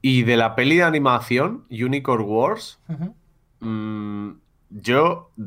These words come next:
Speaker 1: tenía también, tampoco la he visto, ¿no? También hay que entender que hay algunas que se han entre-, estrenado hace mucho y otras que se han estrenado hace poco
Speaker 2: Sí.
Speaker 1: o que prácticamente son inaccesibles,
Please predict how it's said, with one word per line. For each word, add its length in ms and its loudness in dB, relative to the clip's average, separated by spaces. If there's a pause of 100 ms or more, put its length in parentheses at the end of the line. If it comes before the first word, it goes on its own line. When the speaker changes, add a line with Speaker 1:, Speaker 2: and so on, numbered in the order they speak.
Speaker 1:
tenía 640 2
también, 400 -2
tampoco 360 -2
la 100 4
he 20 0
visto, 400 -2
¿no? 300 -6
También 420 -6
hay 160 -4
que 60 -8
entender 380 -4
que 80 -4
hay 80 0
algunas 400 -6
que 240 -4
se 100 -8
han 80 -8
entre-, 320 -10
estrenado 460 -2
hace 180 -6
mucho 300 -6
y 160 -6
otras 200 -6
que 160 -6
se 120 -12
han 80 -6
estrenado 280 -8
hace 120 -8
poco 400 -4
Speaker 2:
Sí. 100 -12
Speaker 1:
o 60 -8
que 120 -6
prácticamente 480 -2
son 220 -8
inaccesibles, 760 -6